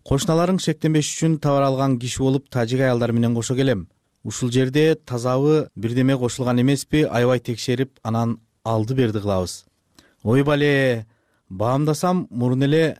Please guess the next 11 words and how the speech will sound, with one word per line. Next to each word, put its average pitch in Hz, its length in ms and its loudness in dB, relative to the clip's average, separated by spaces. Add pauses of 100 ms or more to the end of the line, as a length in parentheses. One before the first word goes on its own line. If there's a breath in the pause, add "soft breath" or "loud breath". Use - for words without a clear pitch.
(380)
кел 131 320 0
баарын 135 380 0
ачык - 160 -10
сүйлөшүп 117 400 -4
алалы. 95 320 -2 (640)
Героинге 143 580 2
аралашканың, 160 800 0 (160)
кургуйга 135 560 0
кулаганың. 120 540 0 (520)
Жөн 117 300 2
жүрчү, 120 400 -2